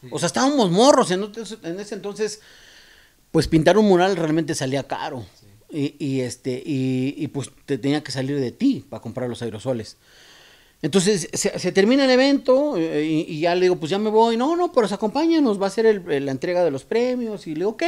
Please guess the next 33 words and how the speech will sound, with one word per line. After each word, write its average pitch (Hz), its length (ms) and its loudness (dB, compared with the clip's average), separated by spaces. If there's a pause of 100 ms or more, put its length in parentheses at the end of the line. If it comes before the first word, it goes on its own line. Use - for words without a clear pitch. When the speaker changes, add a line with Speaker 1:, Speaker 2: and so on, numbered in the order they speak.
(160)
Speaker 2:
pues - 240 -8
ahí 151 180 -2
me 190 100 0
lo 185 80 0
hice 180 140 -2
mi 185 100 -2
amigo, 196 520 2 (340)
ya 156 240 0
conocí 160 400 0
a 147 80 2
otros 147 320 -2
más, 151 400 -4 (140)
eh, - 500 -20 (140)
ese 160 320 -4
día, 185 340 2 (320)
nos 151 140 -2
vamos 196 340 2
todos 185 380 2
y, 135 80 -4
pues, - 180 -16
para 120 160 -10
no 139 80 -4
hacerla 175 300 2
larga, 175 420 2 (580)
eh, 113 200 -6
el 110 60 -6
primer 147 260 0
lugar 156 220 4
se 160 100 -6
lo 156 80 0
llevó 151 160 2
Fly 151 360 2
Sketch, 151 360 -4